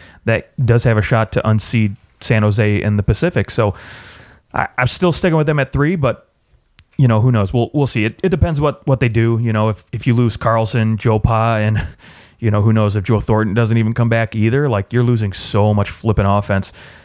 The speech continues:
It's gonna be really tough for them to make up for it because I don't think Martin Jones is gonna be phenomenal next year. I think he'll probably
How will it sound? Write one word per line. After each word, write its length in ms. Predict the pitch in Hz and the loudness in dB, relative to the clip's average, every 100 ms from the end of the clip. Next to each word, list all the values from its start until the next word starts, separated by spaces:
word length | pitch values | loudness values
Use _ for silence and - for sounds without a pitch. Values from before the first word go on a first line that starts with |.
| _ | _
It's 180 | - - | -4 -2
gonna 180 | - 101 | 2 2
be 340 | 92 98 95 - - | 2 2 0 -2 0
really 240 | 104 104 | 2 2
tough 220 | 95 98 | 2 0
for 100 | 104 | 2
them 140 | 101 101 | 2 2
to 60 | |
make 220 | 98 98 104 | 2 0 0
up 140 | 98 | -2
for 180 | - 98 | 0 0
it 60 | |
because 200 | 95 98 | 0 0
I 80 | 101 | 0
don't 160 | 104 101 | 0 0
think 180 | 104 98 - - - - | 0 -2 -8 -20 -20 -6
Martin 240 | - 101 101 | -2 0 0
Jones 280 | 107 101 98 | 2 2 0
is 100 | 95 | 0
gonna 140 | 104 | 2
be 120 | 98 | 2
phenomenal 480 | 92 98 92 101 120 | 0 0 0 2 2
next 200 | 123 - | 0 -2
year. 80 | 135 | -2
I 60 | 120 | 0
think 200 | 107 - | -2 -4
he'll 100 | 98 | -2
probably 380 | - 143 143 | 0 0 -4